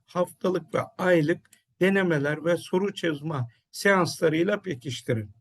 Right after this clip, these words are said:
Hedefe ulaşmak için neler yapmamız gerekiyor? Bu önemli bir konu. Öncelikle olumsuz düşüncelerden uzaklaşın ya da onları hayatınızdan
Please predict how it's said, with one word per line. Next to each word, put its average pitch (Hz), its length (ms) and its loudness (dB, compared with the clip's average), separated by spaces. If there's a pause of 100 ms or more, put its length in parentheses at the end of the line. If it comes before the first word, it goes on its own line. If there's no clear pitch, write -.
(800)
Hedefe 269 380 2
ulaşmak 240 640 2
için 247 360 -6 (220)
neler 202 340 6
yapmamız 131 640 -2
gerekiyor? 127 500 -6 (760)
Bu 190 340 0 (300)
önemli 160 520 2
bir 147 100 -6
konu. 190 420 -2 (320)
Öncelikle 175 760 2 (380)
olumsuz 220 640 4
düşüncelerden 170 800 2
uzaklaşın 180 800 -2 (320)
ya 233 180 6
da 220 120 2
onları 220 440 0
hayatınızdan 208 1000 -2